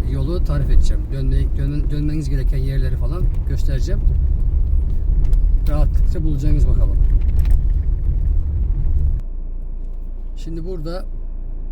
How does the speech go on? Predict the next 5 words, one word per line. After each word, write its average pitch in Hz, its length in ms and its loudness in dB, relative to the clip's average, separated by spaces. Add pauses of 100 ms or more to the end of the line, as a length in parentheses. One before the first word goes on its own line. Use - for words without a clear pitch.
(340)
sağ 143 360 -8
sol, 143 320 -8 (360)
biz 151 360 -8
sağa 143 300 -12
gidiyoruz. 127 520 -12